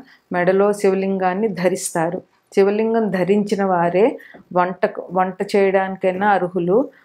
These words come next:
వడ్డనకైనా వారే అర్హులు. శివలింగం ధరించిన ఆడవారు కూడా ఈ కార్యక్రమంలో పా-, యా-, పాల్గొనడానికి అవకాశం లేదు. ఇది శాస్త్ర నిరూ-, శాస్త్రబద్ధంగా నిరూపించబడింది.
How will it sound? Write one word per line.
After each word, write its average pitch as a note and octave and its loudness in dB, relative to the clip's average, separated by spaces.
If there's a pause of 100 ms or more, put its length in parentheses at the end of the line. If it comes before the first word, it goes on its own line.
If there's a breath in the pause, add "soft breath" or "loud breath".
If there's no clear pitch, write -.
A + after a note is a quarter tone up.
(140 loud breath)
వడ్డనకైనా F#3+ 0
వారే F3+ 0
అర్హులు. E3 -4
శివలింగం G#3+ 2
ధరించిన F#3+ 0
ఆడవారు F#3 0
కూడా G3 -2 (260 loud breath)
ఈ G#3 4
కార్యక్రమంలో F#3 -2
పా-, F#3 -4
యా-, F#3 2 (560)
పాల్గొనడానికి F#3+ -2 (240 loud breath)
అవకాశం F#3 -2
లేదు. E3+ -2 (120)
ఇది G3 -2
శాస్త్ర F3+ -2 (760)
నిరూ-, F#3+ 0
శాస్త్రబద్ధంగా F#3 -2 (280 loud breath)
నిరూపించబడింది. F3 0